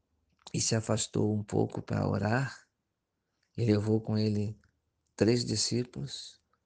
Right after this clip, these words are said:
e os três dormiram. Ele voltou e falou: "Poxa, vocês não podem ficar acordados junto comigo, me fazer companhia." O Senhor, ele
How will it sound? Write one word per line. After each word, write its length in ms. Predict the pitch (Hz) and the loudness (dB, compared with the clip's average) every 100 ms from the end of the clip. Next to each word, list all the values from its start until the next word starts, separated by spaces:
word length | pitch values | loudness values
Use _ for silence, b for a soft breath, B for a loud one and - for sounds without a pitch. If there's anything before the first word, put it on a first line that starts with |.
| _ _ _ _ _ _ _ _ - | _ _ _ _ _ _ _ _ -4
e 60 | |
os 120 | 104 - | -4 2
três 320 | 107 104 101 | 4 4 2
dormiram. 640 | 107 101 101 104 120 131 131 _ _ _ _ _ _ _ _ | 2 2 2 2 0 -2 -8 _ _ _ _ _ _ _ _
Ele 260 | - 95 101 | -2 2 2
voltou 400 | 104 101 - 113 | 2 0 4 2
e 40 | |
falou: 280 | - 107 104 | 2 -2 -2
"Poxa, 320 | - 113 113 | 0 0 2
vocês 360 | 110 110 117 113 | 0 2 0 0
não 160 | 117 | -2
podem 380 | 113 113 113 110 | 0 2 2 0
ficar 460 | 107 101 - 107 107 | -2 -6 0 0 0
acordados 680 | - 107 107 107 110 107 | -2 -2 0 0 0 0
junto 360 | 101 113 147 139 | 0 0 0 -2
comigo, 500 | - 139 117 127 123 | -4 -2 0 -2 -4
me 140 | 104 110 | -2 0
fazer 300 | 101 95 117 | 0 -2 -2
companhia." 640 | - 113 110 101 117 127 - B B B B | -2 -4 -2 -2 0 -2 -6 B B B B
O 100 | 120 | 0
Senhor, 800 | - 139 107 101 113 107 - _ _ _ _ _ _ _ _ _ _ _ _ _ _ _ _ _ _ _ _ _ _ _ _ _ _ - | 2 2 2 2 2 0 -4 _ _ _ _ _ _ _ _ _ _ _ _ _ _ _ _ _ _ _ _ _ _ _ _ _ _ -4
ele 480 | 98 101 104 104 | 0 2 2 0